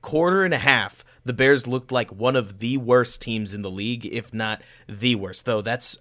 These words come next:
a pretty tough ask with Detroit out there. And yes, that's me taking a direct shot. But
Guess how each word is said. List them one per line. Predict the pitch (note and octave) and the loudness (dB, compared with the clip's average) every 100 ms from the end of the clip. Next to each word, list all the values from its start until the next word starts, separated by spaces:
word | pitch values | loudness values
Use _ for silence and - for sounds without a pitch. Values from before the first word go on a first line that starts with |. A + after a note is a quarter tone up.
| _ | _
a | A#2 | -6
pretty | - - F3+ A3+ D3 | -6 -4 -2 -2 -4
tough | - C#3 C3+ - | 0 2 2 2
ask | G#2+ F#2 - - - - | -2 -4 -6 -12 -16 -12
with | B2 B2 | -2 -2
Detroit | B2 G#2+ C3+ A#2 | -2 -4 0 0
out | G2 F#2 - | -2 -8 -10
there. | E2+ D#2 - | -10 -10 -10
And | G#2 F#2+ - | -10 -10 -6
yes, | A2+ G#2+ - - | -2 -2 -2 -10
that's | A2 G2+ | -10 -10
me | G#2+ | -10
taking | F#2 G2+ G#2 | -10 -12 -10
a | F#2 | -10
direct | G2 G#2 G#2+ | -6 -6 -6
shot. | - G#2 F2 - _ - - | -6 -6 -6 -8 _ -20 -16
But | - A#2+ B2+ A#2+ | -12 2 4 4